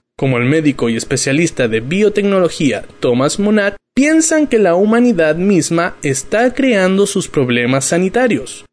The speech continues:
aunque sin intención. Los cambios que estamos haciendo en nuestro ambiente y estilo de vida están fomentando la aparición y el contagio de enfermedades, dice Monat.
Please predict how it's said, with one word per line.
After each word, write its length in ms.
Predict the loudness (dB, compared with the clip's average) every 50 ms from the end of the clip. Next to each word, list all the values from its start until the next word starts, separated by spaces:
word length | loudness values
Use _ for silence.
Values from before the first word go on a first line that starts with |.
| _ -6
aunque 340 | -2 0 0 2 2 0 0
sin 300 | -2 0 0 0 2 2
intención. 600 | 2 0 0 0 0 0 0 0 0 0 -2 -2 -6 _ _ _ _ _ _ -6 -2
Los 260 | 0 0 0 0 0
cambios 440 | -2 -2 0 2 2 2 0 0 -2
que 80 | -4
estamos 460 | -4 -2 -2 -2 0 0 0 -2 0
haciendo 460 | -2 -2 -2 0 0 0 2 2 2 2
en 120 | 2 0
nuestro 280 | 0 -2 -2 -2 -2 0
ambiente 640 | 0 0 0 0 0 -2 -4 -4 -6 -6 -8 -10 -12 -6
y 80 | -6 -4
estilo 420 | -4 -4 -2 -2 0 2 2 2
de 120 | 2 2
vida 360 | 2 0 0 2 0 0 -2 -2
están 440 | -4 -4 -4 -4 -2 -2 0 0 0
fomentando 720 | 0 0 0 2 2 2 0 0 0 0 0 2 2 2 2
la 300 | 2 2 0 0 -2 -2
aparición 800 | -2 -2 0 0 2 0 0 -2 -2 0 2 2 2 0 0 0
y 80 | 0
el 120 | 0 0 0
contagio 600 | -2 -2 -2 -2 -2 -4 -6 -4 0 0 2 2
de 60 | 2
enfermedades, 840 | 0 -2 -2 -2 0 0 0 0 0 0 0 0 0 -2 -6 -12 -14 _ _ _ -8
dice 300 | -4 -4 -2 -2 -2 0
Monat. 320 | 0 0 0 0 -2 -4